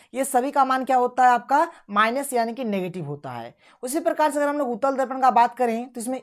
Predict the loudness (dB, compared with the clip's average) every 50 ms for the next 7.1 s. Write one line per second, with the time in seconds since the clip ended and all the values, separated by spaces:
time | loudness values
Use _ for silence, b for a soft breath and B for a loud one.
0 | -8 -8 -8 -4 2 2 2 2 2 -2 -4 -2 -4 -4 -4 -4 -6 -6 -6 -6
1 | -4 -2 -2 0 0 -2 -2 -4 b b b b b -2 2 4 4 4 4 2
2 | 0 -2 -2 -4 -2 -2 -2 0 2 0 0 0 0 -2 -2 -4 -4 -4 0 4
3 | 4 4 4 4 6 6 6 4 4 0 0 0 0 -2 -8 -6 -2 0 2 4
4 | 2 2 0 b b b b -12 -10 -8 -6 -4 0 2 2 2 4 4 6 6
5 | 6 4 4 2 -2 -2 0 2 4 4 6 6 6 4 2 2 -2 -4 -2 0
6 | 2 2 2 2 -2 -4 -8 -8 -4 -4 -4 -4 -4 -4 -2 -2 0 0 2 2
7 | 2 2